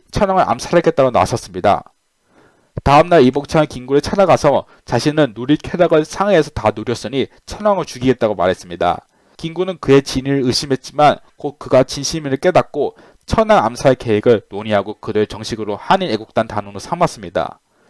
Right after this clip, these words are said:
이때 김구는 이봉창에게 돈을 주고 일본에 갈 준비를 다 해놓은 뒤 다시 찾아오게 했습니다.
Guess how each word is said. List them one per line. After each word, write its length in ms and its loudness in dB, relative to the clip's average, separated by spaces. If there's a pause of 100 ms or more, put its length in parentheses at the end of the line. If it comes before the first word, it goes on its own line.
(380)
이때 280 4
김구는 520 -6
이봉창에게 720 0
돈을 300 -12
주고 480 -6
일본에 340 -2
갈 180 4
준비를 320 -6
다 260 -4
해놓은 380 -4
뒤 180 -2 (140)
다시 220 -10
찾아오게 420 -2
했습니다. 540 -12